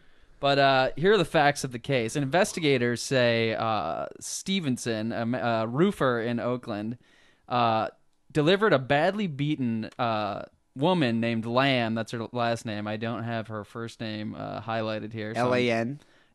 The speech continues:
Speaker 1: Earl Steven-, Earl Stevenson and, uh, Leslie Lamb. No, Lamb, as in
Speaker 2: Lamb, as in,
Speaker 1: Silence
Speaker 2: like
Speaker 1: of the Lambs.
Speaker 2: Oh, okay.
Speaker 1: Purely coincidental that he, she is named that,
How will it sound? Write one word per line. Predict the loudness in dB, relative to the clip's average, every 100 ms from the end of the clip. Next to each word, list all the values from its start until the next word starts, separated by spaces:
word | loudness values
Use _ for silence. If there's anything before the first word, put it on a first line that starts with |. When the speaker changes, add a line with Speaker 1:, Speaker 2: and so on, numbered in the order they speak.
| _
Speaker 1:
Earl | 4 4 4
Steven-, | 0 -2 0 -2 -4 _
Earl | 0 4 4
Stevenson | 2 -2 -2 -2 -2 -2 -2 -4 -10 _ _
and, | -2 0 0 0 -2
uh, | -2 -2 0 -2 -4 -4 -6 -6 -10 -14 _ _ _ _ _ _ _ _ _ _ _
Leslie | 0 4 4 4 2 4
Lamb. | 2 2 0 -2 -8 -8
No, | -4 -4
Lamb, | 0 0 2 0 -2
as | -2 0
in |
Speaker 2:
Lamb, | 0 0 -4 -10 -8
as | -4
in, |
Speaker 1:
Silence | 2 4 6 4 2
Speaker 2:
like | 0
Speaker 1:
of | 0
the | 2
Lambs. | 2 2 0 2
Speaker 2:
Oh, | 4 4 2 2 2
okay. | 2 0 -2 -4 -14 _ _ _ _ _ _ -20 -20 -20 -20 -2
Speaker 1:
Purely | 4 4 4
coincidental | 2 0 -2 -2 -4 -4 -4 -6
that | -6
he, | -8
she | -8 -8
is | -6
named | -4 -4 -6
that, | -8 -10